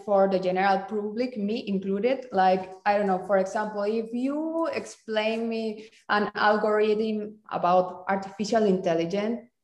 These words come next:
I won't understand it. I will be lost. But if you tell me that, I don't know, my smart fridge with an-, will analyze, um,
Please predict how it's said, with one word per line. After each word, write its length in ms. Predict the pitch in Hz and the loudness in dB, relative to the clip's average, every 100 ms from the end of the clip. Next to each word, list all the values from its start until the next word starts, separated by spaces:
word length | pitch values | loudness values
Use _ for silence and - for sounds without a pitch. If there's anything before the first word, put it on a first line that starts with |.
| _ _ _ _ | _ _ _ _
I 200 | - 180 190 - | -2 0 0 0
won't 420 | 190 180 185 - | 0 2 -2 -4
understand 600 | - 190 170 - 170 160 | -2 0 0 0 0 0
it. 160 | 160 - - _ _ _ - 185 | -6 -10 -20 _ _ _ -8 2
I 120 | 196 | 4
will 200 | 208 196 | 6 4
be 240 | 214 226 | 2 0
lost. 480 | 196 180 165 - - - - _ | 2 2 2 -4 -16 -20 -20 _
But 300 | 233 262 277 | 2 6 6
if 280 | 269 262 240 | 4 2 2
you 220 | 277 277 | -2 -2
tell 380 | - 294 339 302 | -4 2 2 2
me 540 | 233 226 233 254 208 185 | -2 -2 -2 -2 -4 0
that, 1000 | 196 190 190 185 185 180 185 180 180 - - _ _ _ _ _ | 4 4 4 4 4 4 4 2 0 -4 -16 _ _ _ _ _
I 120 | 208 208 | 0 2
don't 160 | 214 | 0
know, 160 | 208 214 | -2 0
my 520 | 208 196 196 190 196 | 2 4 4 2 -2
smart 680 | 196 208 202 202 214 214 - - _ _ _ _ | -8 -4 2 4 2 0 -8 -16 _ _ _ _
fridge 380 | - 220 202 - - - | 2 2 2 -6 -10 -8
with 200 | 214 233 - | 2 2 2
an-, 340 | 214 214 214 214 | -4 -2 -4 2
will 200 | 240 226 | 4 6
analyze, 920 | 220 226 226 208 185 190 214 220 214 202 | 4 0 2 4 4 4 4 0 -2 0
um, 460 | 190 190 190 190 | 2 2 -2 -4